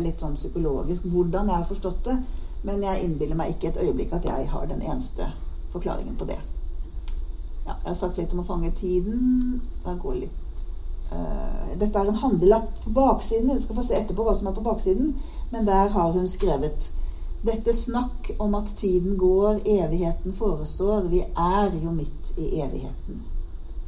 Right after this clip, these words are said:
Hva mente hun med det? Hun kan selvfølgelig ha ment det helt innlysende, at vi er jo midt i evigheten i den forstand at vi er jo etter det som har skjedd, og vi er før det som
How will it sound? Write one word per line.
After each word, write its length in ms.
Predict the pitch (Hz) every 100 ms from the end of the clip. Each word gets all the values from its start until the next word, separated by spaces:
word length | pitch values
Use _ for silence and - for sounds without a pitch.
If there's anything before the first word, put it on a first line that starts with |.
| - -
Hva 140 | 139 156 196
mente 480 | 208 175 165 - 180
hun 200 | 196 214
med 120 | 214
det? 200 | 233 233 - - - - - - - - - - - - - - - - - - - 214
Hun 120 | 220
kan 200 | 226 214
selvfølgelig 380 | - 262 185 190
ha 60 |
ment 320 | 196 165 175
det 80 | 214
helt 240 | 196 175 185
innlysende, 560 | 170 170 170 - 330
at 140 | 262 220
vi 40 |
er 180 | 180 156
jo 80 | 247
midt 240 | 226 -
i 60 | 196
evigheten 400 | 175 160 160 202
i 60 | 202
den 140 | 175
forstand 360 | 165 185 175 160
at 180 | 165 -
vi 60 |
er 140 | 175 170
jo 140 | 202
etter 340 | - 175 - 180
det 120 | 160 160
som 100 | 175
har 220 | 160 160
skjedd, 300 | - 285 330 240
og 100 | 214
vi 40 |
er 140 | 190 190
før 220 | 175 196
det 80 | 180
som 180 | 185 180